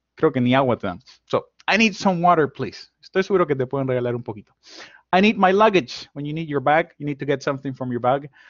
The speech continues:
"I need, in, in an extreme situation, I need a doctor, please." Maybe you have some sort of problem. So, very important. "I need." I need blah, blah. And don't forget, please. And here's another question. "Excuse me."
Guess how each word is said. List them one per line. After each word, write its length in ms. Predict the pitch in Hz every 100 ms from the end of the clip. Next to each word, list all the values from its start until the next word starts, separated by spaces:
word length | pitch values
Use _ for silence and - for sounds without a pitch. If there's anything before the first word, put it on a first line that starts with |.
| - - -
"I 100 | 151
need, 240 | 160 165 - _ _ _ -
in, 200 | 139 139
in 180 | 147
an 100 | 143
extreme 540 | 143 131 - 233 247 240
situation, 680 | 208 196 160 139 - 185 175 _ _ _ _ _ - _
I 100 | 135
need 160 | 135 127
a 40 |
doctor, 500 | 110 110 - - 92
please." 420 | - - - - -
Maybe 320 | 117 117 117
you 140 | 113
have 260 | 113 117 104 _ -
some 260 | - 117
sort 220 | - 113
of 160 | 104 _
problem. 460 | - 95 90 90 120 _ _ _
So, 260 | _ 92 - _ _ _ -
very 260 | 123 143
important. 380 | 135 131 101 101
"I 180 | 117 117
need." 480 | 117 123 113 98 92 - _ _ _ _
I 100 | -
need 180 | 131 147
blah, 120 | 135
blah. 220 | 123 160 190 _ -
And 120 | 131
don't 140 | 170
forget, 420 | - 190 151 147 _ _ _ -
please. 720 | - 143 139 104 107 - - _ _ _ _ _ _ _ _ _
And 100 | 226
here's 200 | 262 269
another 240 | 220 208 180
question. 360 | 139 - 104 - _ -
"Excuse 540 | 175 - 285 330 175
me." 300 | 147 190 196